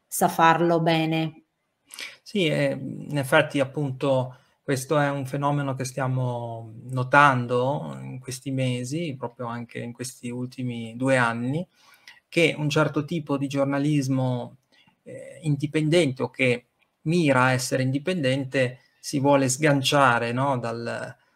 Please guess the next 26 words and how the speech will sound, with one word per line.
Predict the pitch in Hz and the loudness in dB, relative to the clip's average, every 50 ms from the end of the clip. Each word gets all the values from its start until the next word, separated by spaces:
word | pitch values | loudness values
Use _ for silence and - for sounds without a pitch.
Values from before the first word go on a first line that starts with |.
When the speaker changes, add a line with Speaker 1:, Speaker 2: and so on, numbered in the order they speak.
| _ _ | _ _
Speaker 2:
dal | - - 123 120 - | -10 -10 -10 -2 4
cappio | - 160 135 123 - - - 127 120 120 120 120 - _ _ _ _ _ _ - | 6 8 8 6 4 0 -6 -4 -4 -4 -4 -6 -10 _ _ _ _ _ _ -12
dei | - 135 127 | -10 -8 -4
grandi | 139 135 127 127 127 131 | -2 -2 -2 0 0 0
gruppi | 135 139 135 135 139 | -2 -2 -2 -2 -2
editoriali | 131 135 135 - 214 - 143 127 123 131 143 160 - | -2 -2 -2 -4 -2 0 0 2 2 2 0 -2 -2
e | - - 180 175 | -4 -6 -6 -6
chiede | - - 160 143 131 131 143 135 | -4 -4 -4 -2 -2 -2 -2 -2
supporto | - - 175 - - - 135 127 127 127 - - - 135 | -2 -4 -6 -6 -2 0 0 2 2 0 -2 -2 -4 -4
direttamente | 135 131 131 127 - 143 135 123 120 117 117 - - 123 120 | -2 -2 -4 -2 -2 0 0 0 -2 -4 -6 -4 -4 -4 -2
ai, | 113 110 113 117 117 120 113 107 - | -4 -6 -8 -10 -12 -16 -16 -16 -14
ai | 117 127 | -12 -12
suoi | - - 143 139 | -10 -6 -4 0
Speaker 1:
Sì. | - 196 180 160 | 0 2 0 0
Speaker 2:
lettori. | 160 151 156 131 120 120 120 117 117 - _ _ _ _ _ _ _ _ _ _ _ | 0 -2 -2 0 -2 -2 -6 -8 -14 -20 _ _ _ _ _ _ _ _ _ _ _
Eh, | - 139 131 | -16 -12 -8
Speaker 1:
Sì. | 127 190 | -6 -4
Speaker 2:
è | 190 170 - - - - - - _ _ _ _ _ - | -4 -4 -6 -10 -16 -20 -20 -20 _ _ _ _ _ -10
una | 123 113 | -8 -2
sorta | - - 151 127 147 | 2 2 2 4 4
di | 147 143 143 | 2 2 2
crowdfunding, | - 139 135 131 127 127 - 165 147 127 123 127 123 127 123 123 127 123 117 - _ _ | 2 0 2 2 0 2 4 4 4 4 2 0 -2 -2 -2 -2 -2 -4 -4 -6 _ _
sostanzialmente. | - - - 131 - 127 120 - - - 135 135 127 123 127 123 127 | -14 -14 -12 -8 -6 -6 -6 -6 -6 -6 -6 -4 -6 -6 -6 -4 4
Speaker 1:
Sì, | - 302 254 196 - - - - - - | 6 6 6 6 4 -2 -10 -18 -20 -8
questo | - - 190 185 - 175 156 | -4 -2 -2 -2 0 -2 -2
è. | 147 156 | -2 -2